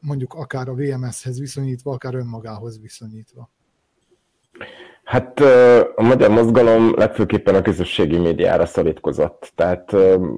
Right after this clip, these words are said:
Speaker 2: ha jól tudom, összesen két olyan, ö, ö, megmozdulás volt. Az egyik, amikor a, a, ugye, a magyar ellenzéknek a vezetője érkezett Szabadkára,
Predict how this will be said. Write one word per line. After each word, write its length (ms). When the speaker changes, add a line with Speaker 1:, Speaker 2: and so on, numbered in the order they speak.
Speaker 2:
ha 120
jól 240
tudom, 280
összesen 500
két 300
olyan, 440
ö, 320
ö, 340
megmozdulás 960
volt. 440
Az 120
egyik, 340
amikor 380
a, 260
a, 580
ugye, 120
a 40
magyar 260
ellenzéknek 680
a 60
vezetője 500
érkezett 440
Szabadkára, 800